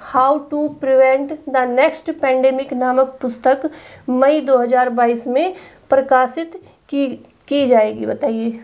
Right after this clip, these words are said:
Right answer क्या हो जाता है। Option ए है Jeff Bezos,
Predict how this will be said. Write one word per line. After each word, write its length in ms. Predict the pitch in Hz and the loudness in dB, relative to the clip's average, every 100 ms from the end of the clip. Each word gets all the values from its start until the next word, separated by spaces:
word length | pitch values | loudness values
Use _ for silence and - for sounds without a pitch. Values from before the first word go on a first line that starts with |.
| - _ _ _ _ _ _ _ _ _ _ | -20 _ _ _ _ _ _ _ _ _ _
Right 300 | - 269 240 | 0 2 2
answer 300 | 240 240 240 | 0 -2 -6
क्या 180 | 233 240 | -2 0
हो 80 | 233 | 0
जाता 300 | 233 226 226 | 0 -2 -2
है। 180 | 226 233 | -2 -4
Option 280 | 226 277 269 269 | -2 -2 0 -2
ए 120 | 269 | 0
है 180 | 277 277 | 2 0
Jeff 360 | 214 254 262 262 | -2 0 0 2
Bezos, 580 | 240 269 277 285 311 | 2 2 2 -2 -2